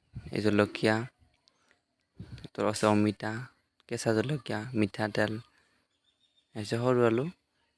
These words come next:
তো, আপোনালোকে সৰু আলু খাই ভাল পায় নে নাপায়, কমেণ্ট কৰি নিশ্চয় জনাব। তো, আপোনালোকক খানাৰ আয়োজন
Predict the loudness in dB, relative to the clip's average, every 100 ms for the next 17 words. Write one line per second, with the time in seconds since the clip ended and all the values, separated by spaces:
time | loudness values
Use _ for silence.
0 | _ _ -4 -2 0 -2 0 0 0 2
1 | 4 2 2 0 -2 -8 -4 -4 -4 -6
2 | -4 -2 0 2 2 2 2 2 2 2
3 | -2 -6 _ _ _ _ _ -2 -2 0
4 | 0 0 -4 0 4 8 8 6 2